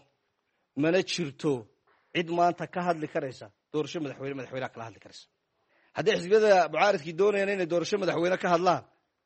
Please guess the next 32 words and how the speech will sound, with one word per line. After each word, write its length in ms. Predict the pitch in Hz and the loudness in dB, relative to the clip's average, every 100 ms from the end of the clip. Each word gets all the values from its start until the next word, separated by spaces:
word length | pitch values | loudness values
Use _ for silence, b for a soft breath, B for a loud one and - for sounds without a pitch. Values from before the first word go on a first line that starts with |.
| _ _ | _ _
sagaalka 560 | - 175 196 226 233 196 | -2 2 6 4 4 -2
soo 220 | - 202 | -4 -2
socdaana 480 | 214 175 160 170 185 190 - | -2 -6 -2 0 2 -2 -6
ee 140 | _ 196 | _ -10
sagaalka 520 | - 170 185 196 190 | -4 0 4 2 2
shahaadada 420 | 170 165 165 196 175 | -2 0 0 0 -2
soo 200 | - 175 | -2 0
qaadanayaana 480 | 151 156 147 139 143 | 0 -2 -2 -4 -4
way 100 | 131 | -6
ka 100 | 139 | -8
hadlayaan. 340 | 131 104 92 _ _ _ _ _ _ _ - | -10 -12 -20 _ _ _ _ _ _ _ -4
Saddex, 400 | - 240 202 160 165 | 4 6 6 2 2
laba 260 | 180 208 208 | 4 4 2
iyo 160 | 226 | 2
tobankaasi 560 | 214 202 208 196 170 - | 2 2 0 0 0 0
markay 260 | 190 190 165 | -4 -2 -4
isku 200 | 147 208 | -4 -8
darsamaan, 480 | 170 156 - 165 175 | -2 -4 -2 0 0
saddexda 480 | - 214 165 135 151 | -2 -6 -4 -6 -6
ka 140 | - | -6
soo 220 | 208 165 156 | -4 -2 -2
baxa 300 | 123 117 127 - _ _ _ _ | -4 -8 -8 -8 _ _ _ _
oo 80 | 170 | -2
xisbiga 400 | 165 185 170 170 | -2 -6 -6 -2
iyagana 280 | 185 208 185 | 0 0 2
uu 80 | 175 | -2
ka 140 | - 254 | 2 2
mid 200 | 233 190 | 2 -2
yahay 300 | 196 196 202 | 0 2 -2
kuwa 220 | 208 190 | -2 -4
tartami 380 | 180 156 262 233 | -2 0 0 0
doona 320 | 160 180 175 | 4 6 6